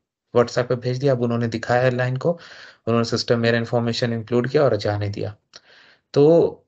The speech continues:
लेसन ये है कि अगर आपके रिलेटिव्स आपको विजिट कर रहे हैं, तो आप अपना स्टेटस डॉक्यूमेंट भी अपने रिलेटिव्स के साथ शेयर कर दीजिए, क्योंकि अगर एयरलाइन ये चीज़ की डिमांड करता है,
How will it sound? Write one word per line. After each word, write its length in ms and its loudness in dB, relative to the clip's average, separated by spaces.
लेसन 420 4
ये 120 4
है 60 6
कि 100 4
अगर 160 4
आपके 180 2
रिलेटिव्स 420 2
आपको 220 -2
विजिट 300 -2
कर 160 0
रहे 160 -6
हैं, 240 -10
तो 400 4
आप 280 0
अपना 320 -2
स्टेटस 500 0
डॉक्यूमेंट 420 0
भी 100 0
अपने 220 0
रिलेटिव्स 340 -2
के 100 -8
साथ 80 4
शेयर 260 -2
कर 160 -6
दीजिए, 360 -10
क्योंकि 220 -4
अगर 320 4
एयरलाइन 460 0
ये 120 -2
चीज़ 340 -10
की 80 -6
डिमांड 400 -4
करता 300 -4
है, 180 -4